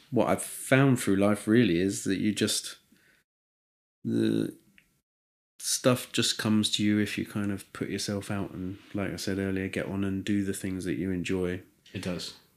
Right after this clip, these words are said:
Speaker 1: If you stay indoors waiting for the phone to ring, it's not. But if you just crack on and do, do what you love, the good stuff, uh, kind of comes to you, I think.
Speaker 2: It's very true. And I think, like, you,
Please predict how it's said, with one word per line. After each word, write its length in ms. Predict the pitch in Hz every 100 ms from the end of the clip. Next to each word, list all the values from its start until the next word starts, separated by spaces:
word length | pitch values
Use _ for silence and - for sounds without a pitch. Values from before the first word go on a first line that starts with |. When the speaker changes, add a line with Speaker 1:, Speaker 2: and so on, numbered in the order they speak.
| _ -
Speaker 1:
If 180 | - 101
you 580 | 101 101 98 98 95 101 _
stay 300 | - - 107
indoors 400 | 104 95 95 90
waiting 280 | 92 92 73
for 120 | -
the 80 | 85
phone 300 | - 95 92
to 140 | 87 80
ring, 280 | 82 78 -
it's 160 | - -
not. 220 | 82 80 _ _ _ _
But 120 | - -
if 160 | -
you 60 | -
just 200 | - -
crack 300 | - 95 -
on 120 | 90
and 200 | 90 85 - _ _ _ _ _ -
do, 480 | 110 104 104 101 98 - -
do 140 | 123
what 140 | 110 82
you 100 | 92
love, 400 | 107 95 92 - _ - - _ _ _ _ _ -
the 80 | 104
good 200 | 110 104
stuff, 480 | - 104 98 - 98
uh, 200 | 98 95 - - - -
kind 200 | 110 95
of 80 |
comes 240 | - 110 101
to 100 | 65
you, 60 |
I 40 | 64
think. 300 | 90 - - - -
Speaker 2:
It's 140 | -
very 240 | - 113
true. 440 | 95 - 92 82 82 -
And 120 | 95
I 40 |
think, 360 | 92 107 92 92 - -
like, 160 | 98 98
you, 260 | 117 107